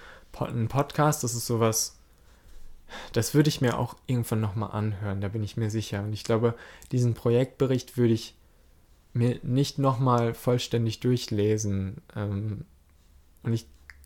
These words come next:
glaube, weil ich auch ein sehr audiovisueller Mensch bin, also, ähm,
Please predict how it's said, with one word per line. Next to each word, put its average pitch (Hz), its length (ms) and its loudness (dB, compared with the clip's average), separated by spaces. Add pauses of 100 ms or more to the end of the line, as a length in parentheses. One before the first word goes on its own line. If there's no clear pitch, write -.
glaube, 120 500 4
weil 113 120 6
ich 113 140 -2
auch 117 140 -2
ein 113 100 2
sehr 107 380 6 (720)
audiovisueller 117 960 6
Mensch 117 420 0
bin, 127 140 0
also, 107 380 -2 (600)
ähm, 104 460 0